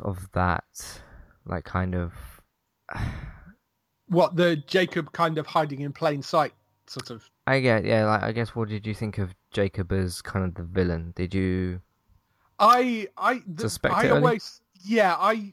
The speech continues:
Speaker 2: I suspected there was something shady going on with him quite early on. Um, it seemed, I, either he was completely innocent and was gonna get killed off fairly quick, but as,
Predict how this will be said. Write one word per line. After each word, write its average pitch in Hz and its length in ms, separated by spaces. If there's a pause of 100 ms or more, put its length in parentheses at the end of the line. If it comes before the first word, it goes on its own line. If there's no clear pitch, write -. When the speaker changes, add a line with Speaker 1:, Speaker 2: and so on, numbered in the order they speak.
Speaker 2:
I 208 140
suspected 185 800
there 160 160
was 156 120
something 156 400
shady 135 440
going 127 320
on 123 120
with 123 160
him 120 100
quite 131 280
early 123 320
on. 120 320 (400)
Um, 139 540 (480)
it 156 180
seemed, 170 640 (1400)
I, 226 200 (100)
either 233 560
he 196 280
was 165 440
completely 175 480
innocent 151 400
and 143 100
was 147 100
gonna 147 180
get 147 200
killed 139 240
off 131 160
fairly 123 260
quick, - 320
but 160 200
as, 190 400